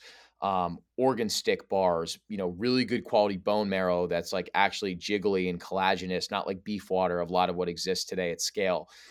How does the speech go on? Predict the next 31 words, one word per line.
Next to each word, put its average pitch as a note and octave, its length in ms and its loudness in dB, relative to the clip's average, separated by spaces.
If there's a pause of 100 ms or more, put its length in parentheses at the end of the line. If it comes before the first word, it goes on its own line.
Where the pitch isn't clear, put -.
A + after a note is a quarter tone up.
(200)
So, A2 240 2
you G2+ 140 -4
know, G#2+ 100 0
things D#3+ 260 2
like C3 200 6
that G#2+ 380 8
get G#2+ 140 2
us, G2 300 2
get G#2 160 2
us - 200 -2
really G2 260 -2
excited. F#2 600 2
And, F2 200 -4 (500)
um, F#2 400 0
it's F#2 100 -8
kind C3+ 180 4
of A#2+ 60 2
like A#2 140 4
controlled A2 420 0
chaos, G#2+ 480 4
which G#2 160 -4
I'm F#2+ 120 -4
sure G2+ 240 -2
Harry F#2+ 260 -2
told F#2 280 -2
you. G#2 140 2
A - 20 2
lot F#2 220 4
of F#2+ 60 -2
it's G2 160 -4
like, F#2 260 -2